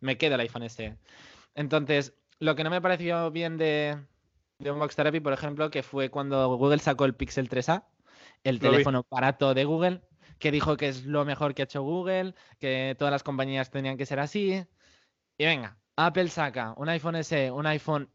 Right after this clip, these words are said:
Speaker 1: baratísimo. Bueno, baratísimo, cuatrocientos euros, que es mucho dinero, pero ya me entiendes, muy barato de precio. Y, jolín, pues que diga que no, que es una basura y tal,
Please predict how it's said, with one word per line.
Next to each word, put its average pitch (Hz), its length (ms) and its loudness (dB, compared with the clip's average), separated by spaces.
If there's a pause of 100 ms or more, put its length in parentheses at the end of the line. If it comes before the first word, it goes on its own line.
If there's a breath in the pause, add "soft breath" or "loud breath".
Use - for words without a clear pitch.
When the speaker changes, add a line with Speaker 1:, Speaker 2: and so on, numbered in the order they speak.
Speaker 1:
baratísimo. 135 1000 -2 (340)
Bueno, 104 220 -6
baratísimo, 107 560 -8
cuatrocientos 113 460 -4
euros, 131 200 2
que - 80 -10
es 113 40 -6
mucho 120 180 -4
dinero, 135 260 4
pero 104 160 -2
ya 104 60 -4
me 110 60 -2
entiendes, 135 360 -2
muy 143 240 0
barato 147 500 2 (420 soft breath)
de 135 180 0
precio. 165 440 -2 (840)
Y, 120 560 0 (240)
jolín, 117 340 -8 (500)
pues 123 180 0
que 120 100 -2
diga 113 240 2
que 110 340 -2
no, 123 220 -2
que 127 60 -6
es 113 80 -10
una 123 100 -4
basura 123 480 0
y 113 60 -2
tal, 131 380 0